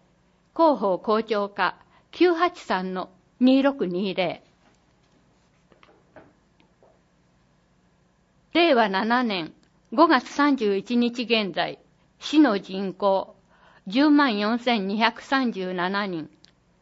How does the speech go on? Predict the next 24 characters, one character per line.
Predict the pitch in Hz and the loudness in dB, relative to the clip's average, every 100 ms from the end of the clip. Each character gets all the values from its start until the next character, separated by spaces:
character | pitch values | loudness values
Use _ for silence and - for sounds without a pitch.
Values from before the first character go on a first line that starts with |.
| - | -6
男、 | 196 233 240 220 214 - _ _ - | -4 -2 -4 -2 -4 -4 _ _ -2
五 | 233 | 4
万 | 277 359 233 | 6 4 2
八 | 220 | -2
百 | - 233 233 | -2 -4 -4
七 | 214 214 247 269 | -2 0 0 -2
十 | 226 185 | -4 -4
七 | 165 170 190 | -4 -4 -6
人。 | 196 151 - _ _ _ _ _ _ | -6 -8 -12 _ _ _ _ _ _
女、 | 220 240 233 214 - _ _ - | -2 0 0 -2 -6 _ _ -4
五 | 214 | 2
万 | 247 330 269 | 4 4 2
三 | 233 214 226 | -2 -4 -2
千 | 226 180 | -4 -2
三 | 294 285 | 0 0
百 | 220 185 180 | 0 -6 -8
六 | 175 240 | -8 -8
十 | 226 247 185 | -4 -2 -2
人。 | 165 156 - _ _ _ _ | -6 -10 -14 _ _ _ _
世 | - 220 | -4 -2
帯 | 214 269 269 | 2 2 0
数、 | - 240 180 - _ _ - | -2 -2 -2 -6 _ _ -6
五 | 190 | 0
万 | 233 302 240 | 2 2 0